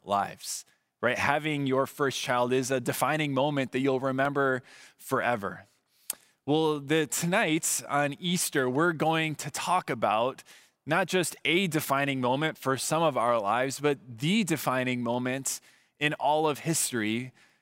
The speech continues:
which, of course, is the resurrection of Jesus Christ. The resurrection is the culmination of all of history. Everything beforehand looked to it, and everything after the resurrection looks back and finds its completion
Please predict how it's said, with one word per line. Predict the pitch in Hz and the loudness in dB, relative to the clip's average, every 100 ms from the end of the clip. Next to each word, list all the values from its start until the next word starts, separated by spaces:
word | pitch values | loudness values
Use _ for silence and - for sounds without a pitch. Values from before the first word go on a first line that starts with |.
| _ _ _ | _ _ _
which, | 123 135 | -6 -6
of | 117 | -6
course, | - 131 - | -2 -2 -2
is | 135 120 | -4 -2
the | 127 | 0
resurrection | 120 131 131 127 123 - 135 123 120 117 - | 2 2 2 0 0 -2 -4 -4 -6 -8 -6
of | 113 | -4
Jesus | 127 123 120 110 | -2 -2 -2 -4
Christ. | - 113 98 - - - _ - - - _ | -2 0 0 -6 -12 -14 _ -20 -20 -20 _
The | - | 0
resurrection | 147 185 190 196 190 - 170 | 2 2 4 2 2 0 0
is | 170 180 151 | 2 2 0
the | - | 0
culmination | 147 - 185 196 175 160 175 - 170 156 147 - - | -2 0 0 2 0 0 0 0 0 -2 -4 -14 -2
of | 156 147 - | 0 0 2
all | 160 175 180 135 | 2 4 2 0
of | 147 147 127 | 0 0 0
history. | 165 160 - 151 123 123 | 0 0 -2 -2 -2 2
Everything | 185 190 214 190 190 185 | 0 2 -2 -2 -2 0
beforehand | 147 160 - - 180 190 185 180 165 143 | 0 -2 -4 0 2 4 2 0 0 -2
looked | 131 151 185 - - | -2 0 0 -4 -12
to | - 196 | -4 2
it, | 165 156 | 2 2
and | 165 | 0
everything | - 175 185 180 190 175 160 - - | 0 0 0 -2 0 -2 -4 -12 -4
after | - 175 190 - 175 | 0 2 0 -2 0
the | 160 | 2
resurrection | 156 156 147 147 - 147 139 | 2 2 0 0 0 -4 -2
looks | 143 180 - | 0 0 -2
back | 151 151 147 147 | 0 2 2 0
and | 156 147 | -4 -6
finds | - 170 175 185 180 | 0 2 2 2 0
its | 160 - | -4 -4
completion | - 139 - 196 190 - 190 | -4 -4 -2 0 0 0 -2